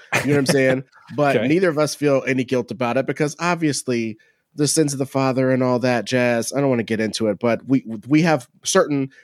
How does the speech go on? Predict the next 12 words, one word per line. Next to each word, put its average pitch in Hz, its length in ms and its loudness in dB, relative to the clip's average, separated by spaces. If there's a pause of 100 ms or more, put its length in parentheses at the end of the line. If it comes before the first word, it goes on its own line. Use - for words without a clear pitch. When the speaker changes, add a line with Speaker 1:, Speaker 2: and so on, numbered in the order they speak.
(140)
Speaker 1:
mechanisms, 123 720 0
certain 131 240 0
buffers 117 600 -2
built 139 300 2
into 127 260 2
our 135 320 4
al-, 117 260 -2
our 135 240 2
algorithm, 113 440 0
our 127 200 4
operating 107 400 -2
system 95 420 -8